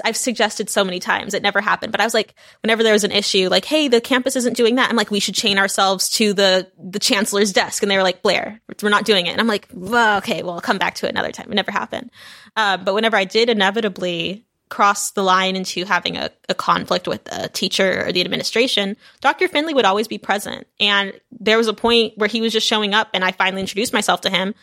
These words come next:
because he was just, like, supportive. And there's been so much writing about Black faculty and faculty of color filling the role of not only mentoring and being there for students' um, social emotional health, but also having to teach and publish and all that stuff.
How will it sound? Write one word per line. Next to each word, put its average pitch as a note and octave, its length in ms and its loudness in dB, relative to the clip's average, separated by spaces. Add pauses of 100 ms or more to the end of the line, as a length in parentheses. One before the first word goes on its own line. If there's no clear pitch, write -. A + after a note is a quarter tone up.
(520)
because A3 280 2
he A3+ 140 0
was A#3 140 2
just, G#3+ 220 0
like, F#3 360 0 (360)
supportive. G#3 880 0
And G3 200 2
there's G3+ 140 -2
been G3+ 140 -2
so G#3 160 0
much G3+ 400 -4
writing F#3+ 500 0
about F3+ 540 0
Black F3+ 280 0
faculty F#3 640 -2
and - 140 -8
faculty F3+ 360 -4
of F3+ 100 -6
color F#3 500 -4 (440)
filling G3 540 2
the F#3+ 140 0
role F#3 320 4
of F3+ 160 0
not F#3 160 2
only F3+ 300 -4
mentoring F#3 800 0
and F#3 160 0
being F#3+ 180 -4
there F3+ 140 0
for F3+ 240 0
students' - 520 -2
um, F#3 140 0
social F#3+ 380 -2
emotional A3+ 420 0
health, F3+ 400 0
but G3+ 80 2
also F#3 300 0
having F3 260 0
to - 80 -8
teach - 380 -6
and - 180 -6
publish - 400 -2
and - 80 -2
all F#3+ 120 2
that F#3 180 2
stuff. - 360 -4